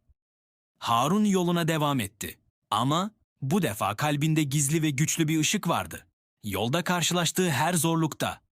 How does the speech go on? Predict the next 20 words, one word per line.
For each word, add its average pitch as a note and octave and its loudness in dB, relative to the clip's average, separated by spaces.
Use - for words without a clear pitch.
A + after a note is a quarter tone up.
kervansarayda D#3+ 0
geçirdiği D#3 0
o A2 -4
tek A3 -2
geceyi D3+ 2
hatırladı. B2+ -2
Ve F#2+ -4
böylece E3+ 0
Harun D3+ 0
aslında G3+ 2
yıllar F3+ 2
süren E3+ 0
bir D#3 0
arayışın E3+ 2
dersini C#3 -2
sadece D#3 0
bir F3+ 2
gecede D3+ 2
almış C#3 2
oldu. G2+ -6